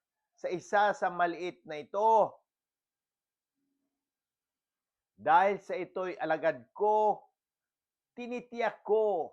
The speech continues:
sa inyong tatanggap siya ng gantimpala." Matapos tagubilinan ang labindalawang alagad, umalis si Jesus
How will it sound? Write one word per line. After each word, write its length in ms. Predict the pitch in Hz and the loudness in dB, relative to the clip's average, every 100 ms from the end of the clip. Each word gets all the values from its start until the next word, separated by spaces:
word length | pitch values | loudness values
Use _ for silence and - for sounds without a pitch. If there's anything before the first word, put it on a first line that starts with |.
| _ _ | _ _
sa 160 | 170 | -10
inyong 560 | 170 160 185 180 160 131 _ _ _ _ _ _ - | -10 -8 -10 -10 -12 -16 _ _ _ _ _ _ -2
tatanggap 640 | 185 175 190 180 165 - | 0 0 -2 -2 -4 -6
siya 480 | - 180 185 180 175 | -8 2 4 6 4
ng 260 | 170 160 143 | 2 -8 -4
gantimpala." 1080 | 147 147 135 135 127 113 - 113 98 87 71 55 - _ _ _ _ _ _ _ _ _ _ _ _ _ _ _ _ _ - | -4 -4 -8 -10 -10 -10 -4 -4 -2 -4 -6 -12 -20 _ _ _ _ _ _ _ _ _ _ _ _ _ _ _ _ _ -14
Matapos 800 | 110 - 151 151 165 165 151 _ | -8 0 2 0 -4 -8 -8 _
tagubilinan 960 | 143 131 127 131 139 185 180 175 175 160 | -6 -6 -10 -10 -10 -6 0 0 -2 -6
ang 240 | 151 160 | -10 -8
labindalawang 880 | 151 147 - 156 151 151 156 151 139 | -8 -8 -8 -4 -2 0 0 0 -4
alagad, 720 | 127 123 117 165 190 190 - - _ _ _ _ | -6 -6 0 2 4 4 0 -14 _ _ _ _
umalis 560 | 151 151 165 175 170 | -6 -2 -2 -2 -8
si 240 | 170 165 160 | -12 -10 -10
Jesus 560 | - 190 185 185 - | -4 -2 -2 -4 -12